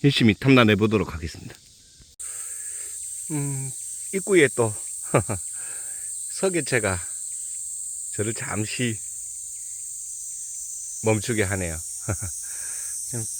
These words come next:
특별한 개는 뭐 입금 마무리랑 변, 변은 괜찮다고 봐야 되겠죠?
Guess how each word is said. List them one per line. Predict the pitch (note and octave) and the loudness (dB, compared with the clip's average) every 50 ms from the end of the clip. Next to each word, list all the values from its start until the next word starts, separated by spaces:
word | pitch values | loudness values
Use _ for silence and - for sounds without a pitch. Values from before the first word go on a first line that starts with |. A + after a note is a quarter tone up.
| - - | -8 -8
특별한 | - - - - - - - - - - D#3+ D3+ C#3+ C3 C3 C3+ B2+ - - - | -6 -6 -6 -4 -4 -4 -4 -4 -4 -4 -4 -4 -4 -4 -4 -4 -4 -4 -4 -4
개는 | - C3+ D3 D#3+ - D3+ D#3 D#3+ D#3+ E3 E3 E3 D#3+ D#3+ E3 E3 - - | -4 -4 -4 -4 -4 -4 -4 -4 -4 -4 -4 -4 -4 -4 -4 -4 -4 -4
뭐 | - - - - - - - - - - - - - - - - - - - - - | -4 -4 -4 -4 -4 -4 -2 -2 -2 -2 -2 -2 -2 -2 -2 -2 -2 -2 -2 -2 -2
입금 | - F3+ - - - F3 F3 D#3+ | -2 -2 -2 -2 -2 -2 -2 0
마무리랑 | C3+ G#2 A2 B2+ D3 D#3+ D#3+ D#3 D3 C#3+ E3 F#3+ A#3 A#3 - - - - - - - - - - - - - - - - - - - - - - - - - - - - - - - - - - - - - - - - - - - - - - | 0 0 0 0 0 -2 -2 -2 -2 -2 -2 -4 -4 -4 -4 -4 -4 -4 -4 -4 -4 -4 -4 -2 -2 -4 -2 -2 -2 -2 -2 -2 -4 -4 -4 -4 -4 -2 -2 -2 -2 -2 -4 -4 -4 -4 -4 -4 -4 -4 -4 -4 -4 -4 -4 -4 -4 -4 -4 -4
변, | B2 A#2 G#2+ G#2+ A2 A2+ - - - - - - - - - - - | -4 -4 -4 -6 -6 -6 -6 -6 -6 -6 -6 -6 -6 -6 -6 -6 -6
변은 | - G#2+ G#2 G#2+ A#2+ C3+ C3+ | -4 -4 -4 -4 -4 -4 -4
괜찮다고 | - C#3+ E3 E3 D#3+ C#3+ - - C3+ B2 A2+ - A2 G#2 G#2+ - - - - - - - - - - - | -4 -4 -4 -4 -4 -4 -4 -4 -4 -4 -4 -4 -4 -4 -4 -4 -4 -4 -4 -6 -6 -6 -6 -6 -6 -6
봐야 | - - - G#2 | -4 -4 -4 -4
되겠죠? | - G2+ F#2+ F#2+ - - D#3+ F#3 | -4 -4 -4 -4 -4 -4 -4 -4